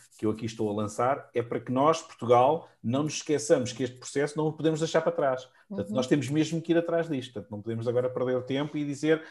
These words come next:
Speaker 1: "Ah, não, nós ainda vamos continuar a fazer mais doutorados, assim, sabe, fazer investigação." Não, não.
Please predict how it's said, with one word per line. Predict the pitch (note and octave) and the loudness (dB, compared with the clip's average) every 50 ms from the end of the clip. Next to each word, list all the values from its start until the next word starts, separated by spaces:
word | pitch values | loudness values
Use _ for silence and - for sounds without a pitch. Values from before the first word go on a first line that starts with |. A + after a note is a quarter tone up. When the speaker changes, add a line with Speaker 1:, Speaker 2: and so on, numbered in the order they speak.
| - - | -16 -4
Speaker 1:
"Ah, | - C3+ C#3 | -2 0 2
não, | C#3+ D3+ C#3 B2+ | 2 2 2 2
nós | C3 C3 C3 | 2 0 0
ainda | C3+ C#3+ C#3+ | 0 -2 -2
vamos | C3+ D3+ D3 C3+ - | -2 -2 -4 -4 -6
continuar | - C3+ B2+ C#3 C3 C#3 D3+ D3+ C3+ | -8 -6 -6 -6 -6 -4 -2 -2 -2
a | B2 | -2
fazer | B2 - A#2+ C3 C3+ B2 | -4 -4 -4 -4 -2 -2
mais | A#2+ B2 A#2 A2+ | -2 -2 -4 -4
doutorados, | G#2+ - - B2 C3 C3+ A#2 A2 | -6 -6 -2 0 0 0 0 -4
assim, | A2 - A#2+ A2 | -8 -10 -10 -8
sabe, | A#2 C3 C3 B2+ B2+ - | -4 -4 -4 -4 -4 -6
fazer | A2 A2+ B2 B2+ B2 A#2+ | -8 -6 -6 -6 -6 -6
investigação." | A#2 A#2 - A#2+ G#2 G#2+ G#2+ - B2+ A#2+ | -8 -8 -8 -8 -10 -10 -8 -6 -6 -4
Não, | A#2+ C#3+ | -2 -2
não. | C#3 - - B2+ - | -2 -2 -4 -4 -8